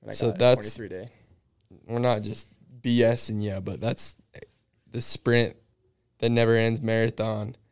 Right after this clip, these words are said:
Speaker 2: to do what Sam did. He throws up a twenty-three day, like, a week or two before going home, which literally also brings a tear to my eye, let alone the fact that you hit Golden Door.
Speaker 1: Yeah.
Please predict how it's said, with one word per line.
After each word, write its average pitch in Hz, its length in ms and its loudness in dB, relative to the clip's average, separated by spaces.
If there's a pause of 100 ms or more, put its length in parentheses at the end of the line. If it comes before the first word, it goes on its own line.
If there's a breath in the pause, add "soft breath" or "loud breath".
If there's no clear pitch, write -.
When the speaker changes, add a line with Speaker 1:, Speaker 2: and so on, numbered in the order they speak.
(140)
Speaker 2:
to 117 140 -4
do 120 160 -2
what 113 160 -2
Sam 107 300 -4
did. 104 380 -6 (960)
He - 140 -18
throws 120 320 2
up 110 100 -2
a 117 40 -4
twenty-three 110 720 -2
day, 104 440 -2 (220)
like, - 260 -10
a 104 120 -4
week 107 340 -4
or 107 60 -8
two 107 200 -6
before 107 360 -8
going 98 240 -8
home, 52 340 -10 (560)
which - 460 -4 (1120)
literally 110 420 -2
also 107 480 -6 (640)
brings 117 240 -4
a 131 40 -8
tear 107 240 -6
to 110 80 -10
my 98 140 -8
eye, 101 180 -8
let 104 200 -6
alone 104 300 -8
the 104 60 -10
fact - 260 -8
that 85 100 -12
you 87 120 -12
hit - 180 -12
Golden 95 300 -12
Door. 90 320 -12 (360)
Speaker 1:
Yeah. 113 260 -8